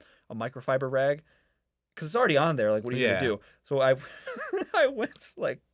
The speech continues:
Speaker 1: clockwise with it to get it off. But, like, I tried to, like, scoop it. Went
Speaker 2: Smear-,
Speaker 1: everywhere. I
Speaker 2: smeared
Speaker 1: looked
Speaker 2: it.
Speaker 1: right at Ricky, and he, he just looked at me, and he goes,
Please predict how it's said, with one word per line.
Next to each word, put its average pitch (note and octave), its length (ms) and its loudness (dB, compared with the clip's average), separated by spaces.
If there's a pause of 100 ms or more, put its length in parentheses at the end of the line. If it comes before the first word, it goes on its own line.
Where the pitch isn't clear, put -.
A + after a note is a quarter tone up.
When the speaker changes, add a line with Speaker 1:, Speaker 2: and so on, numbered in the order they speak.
(140)
Speaker 1:
clockwise A3+ 480 0
with D#4+ 180 -8
it G4 200 -6 (280)
to C#3+ 100 -12
get C#3 100 0
it B2+ 80 0
off. B2+ 220 2
But, E3 80 -8
like, C#3 200 4
I A#2 80 -4
tried C#3 220 0
to, C3 60 -2
like, G#2+ 160 -2
scoop - 260 -8
it. G#3+ 160 -2 (960)
Went C3 200 -6
Speaker 2:
Smear-, A#2+ 100 0
Speaker 1:
everywhere. G#2+ 340 -2
I - 40 -14
Speaker 2:
smeared - 320 -2
Speaker 1:
looked D#3 140 2
Speaker 2:
it. - 40 0
Speaker 1:
right C#3+ 120 6
at A#2+ 120 0
Ricky, D3+ 420 -8 (320)
and A2+ 200 -12
he, B2+ 240 -10
he C3+ 120 -18
just A#2+ 140 -14
looked A#2+ 160 -10
at A2+ 60 -6
me, A#2 140 -6
and C3+ 80 -6
he C3+ 60 -6
goes, G2+ 280 -4